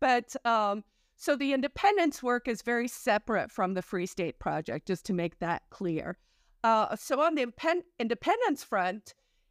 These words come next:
New Hampshire is unique in the sense that we have the third largest legislature in the English-speaking world. The state of New Hampshire has about one point two, one point three million people,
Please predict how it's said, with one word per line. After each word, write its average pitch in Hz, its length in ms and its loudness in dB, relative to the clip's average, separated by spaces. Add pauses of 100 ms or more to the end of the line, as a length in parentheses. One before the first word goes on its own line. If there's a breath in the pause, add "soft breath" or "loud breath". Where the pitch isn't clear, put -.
(920)
New 285 180 0
Hampshire 381 460 -2
is 349 180 0
unique 220 800 -4
in 208 180 0
the 214 80 -2
sense 240 340 0
that 220 240 -2
we 208 160 -4
have 214 420 0
the 190 160 -2 (240)
third 294 380 0
largest 214 580 -2
legislature 196 1120 -2
in 208 180 2
the 185 200 0
English-speaking 190 880 -2
world. - 500 -6 (360)
The - 80 0
state 320 380 -2
of 392 140 -4
New 285 160 -2
Hampshire 226 420 0
has 208 240 -2
about 190 300 2
one 202 220 -2
point 233 320 -4
two, 226 220 -2
one 190 220 2
point 208 300 -2
three 214 380 -4
million 202 500 0
people, 220 640 -4